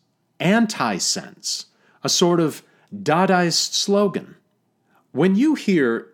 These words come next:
"da-do-do-do, da-da-da-da," or "eep-op-ork-ah-ah,"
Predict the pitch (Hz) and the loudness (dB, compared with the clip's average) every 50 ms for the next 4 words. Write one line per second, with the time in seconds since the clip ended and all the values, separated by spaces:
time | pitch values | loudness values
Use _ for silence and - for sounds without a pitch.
0 | _ - 123 123 107 147 170 170 135 143 151 143 131 110 120 120 117 120 123 123 | _ -4 -4 -2 0 2 2 2 2 2 2 0 2 2 0 2 2 2 0 0
1 | 110 117 95 117 110 117 117 98 113 110 104 98 113 95 90 78 80 95 101 - | -2 -2 -2 0 0 0 0 0 -2 -2 -2 -2 -2 -2 -2 -4 -6 -10 -14 -16
2 | _ _ _ _ _ _ _ _ 151 139 135 131 127 123 120 - - _ _ - | _ _ _ _ _ _ _ _ 0 2 2 2 2 0 -2 -4 -10 _ _ 0
3 | 180 190 185 190 - - - 131 135 - - - - 156 135 127 120 - - - | 0 0 0 0 -6 -4 -2 0 0 -2 -4 -8 -6 -2 -2 -2 -2 -4 -8 -12
4 | _ 117 117 110 - - 113 104 87 78 78 - - | _ -4 -4 -4 -4 -4 -4 -4 -4 -6 -10 -12 -16